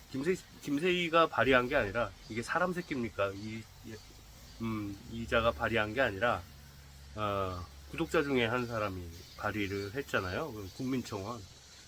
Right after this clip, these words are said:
그것이 받아들여지면 아마도 <laughs> 가로세운 교수는 없어질 겁니다. 어, 스스로가 스스로의 발목을, 어, 스스로의 무덤을 파는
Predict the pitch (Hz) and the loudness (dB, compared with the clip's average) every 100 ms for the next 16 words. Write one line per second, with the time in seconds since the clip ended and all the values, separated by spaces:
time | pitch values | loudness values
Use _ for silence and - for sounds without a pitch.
0 | - - - - 156 165 185 185 - 135 | -20 -20 -20 0 4 6 4 2 2 4
1 | 160 143 131 107 117 131 92 - - 117 | 4 4 2 2 0 0 -2 -6 4 6
2 | 165 175 127 104 151 - - - - - | 8 8 6 0 -4 -12 -20 -20 -20 -20
3 | - - - - - - - - - - | -8 -8 -6 -10 -10 -10 -6 -6 -8 4
4 | 151 180 170 175 160 143 135 120 120 123 | 6 6 4 2 2 2 0 0 0 2
5 | 151 113 110 175 139 117 98 95 87 - | 2 2 4 4 4 -2 -6 -6 -10 -16
6 | - - - - - - 127 120 98 98 | -20 -20 -20 -20 -20 -10 -2 -2 -2 -10
7 | - - - - - 226 233 220 202 208 | -20 -20 -20 -16 -4 0 2 4 2 2
8 | 214 208 165 139 123 120 101 98 135 185 | 2 4 6 6 4 2 0 -4 -6 -10
9 | - 107 107 190 208 196 175 156 139 151 | -10 -8 -8 -4 0 2 2 0 0 0
10 | 139 117 131 143 120 - 143 101 | 0 0 0 0 2 2 2 0